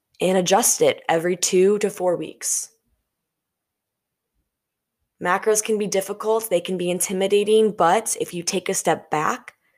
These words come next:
take that deep breath. I'm gonna do it with you. Let's take that deep breath in through your nose, out through your mouth. You got this.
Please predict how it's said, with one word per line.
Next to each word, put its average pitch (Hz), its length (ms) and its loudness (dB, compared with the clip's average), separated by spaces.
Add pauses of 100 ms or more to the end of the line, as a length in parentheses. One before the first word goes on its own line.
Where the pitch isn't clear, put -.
(280)
take 196 240 -4
that 196 240 2
deep 196 240 0
breath. 196 260 4
I'm 185 100 2
gonna 180 160 2
do 196 180 0
it 180 80 0
with 220 200 -2
you. 208 160 -2
Let's 175 180 -6
take 165 220 -10
that 170 160 -8
deep 170 180 -12
breath 202 260 -2 (300)
in 185 200 2
through 190 120 2
your 185 120 4
nose, 214 500 4 (1900)
out 262 420 -2
through 269 160 2
your 214 140 2
mouth. 240 640 0 (1500)
You 220 580 -10 (600)
got 156 400 -2
this. - 680 -6